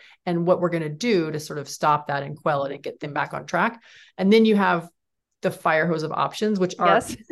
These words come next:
Speaker 2: <laughs>
Speaker 1: rearranged. I'm just gonna say it, neatly arranged into those four core categories. Um, but you always give really beautiful descriptions of, like, the child that needs this,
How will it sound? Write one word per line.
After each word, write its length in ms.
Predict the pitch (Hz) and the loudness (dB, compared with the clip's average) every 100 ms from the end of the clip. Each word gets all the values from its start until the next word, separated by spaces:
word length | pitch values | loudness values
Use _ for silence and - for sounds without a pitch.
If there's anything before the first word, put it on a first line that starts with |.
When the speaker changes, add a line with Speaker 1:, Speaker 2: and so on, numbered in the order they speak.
| 339 | -14
Speaker 2:
<laughs> 260 | - - | -10 -8
Speaker 1:
rearranged. 800 | 254 269 196 160 165 226 240 - | -6 -2 -2 -4 -4 -6 -6 -10
I'm 80 | 185 | -8
just 140 | 185 - | -6 -2
gonna 100 | 262 | -2
say 280 | 202 214 | 0 0
it, 120 | 165 185 | 0 0
neatly 340 | 214 220 240 | 0 2 0
arranged 340 | 202 190 190 | 0 0 0
into 140 | 185 180 | -2 -2
those 200 | 175 175 | -4 -6
four 380 | 180 175 175 175 | -4 -2 -2 -6
core 220 | - 175 | -4 -4
categories. 600 | 170 180 175 160 151 147 _ _ - _ _ _ | -2 -4 -2 -2 -4 -6 _ _ -20 _ _ _
Um, 260 | 190 180 175 | 2 2 2
but 160 | 208 214 | 2 2
you 120 | 214 | 0
always 340 | 208 226 254 | 2 2 2
give 220 | 208 196 | -2 -4
really 260 | 180 196 208 | -2 -2 -2
beautiful 360 | 180 180 180 175 | -2 -4 -4 -6
descriptions 720 | 165 - 190 185 170 151 151 | -8 -6 -6 -4 -6 -6 -6
of, 200 | 165 156 | -6 -2
like, 340 | 160 151 - _ _ _ _ | -4 -4 -10 _ _ _ _
the 80 | 180 | 0
child 540 | 180 - 214 214 214 185 | 0 -2 0 2 2 0
that 140 | 175 | -2
needs 280 | 180 175 160 | -2 -2 -4
this, 580 | 151 147 - - - | -6 -6 -6 -14 -16